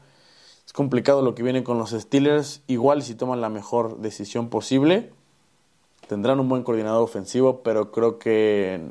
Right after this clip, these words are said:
la responsabilidad tampoco es al cien por ciento o no era al cien por ciento de Matt Canada.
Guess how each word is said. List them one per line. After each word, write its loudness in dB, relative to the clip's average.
la 2
responsabilidad 0
tampoco -6
es -10
al -6
cien -10
por -8
ciento -8
o -2
no 4
era 4
al -2
cien -8
por -6
ciento -6
de 0
Matt -10
Canada. -18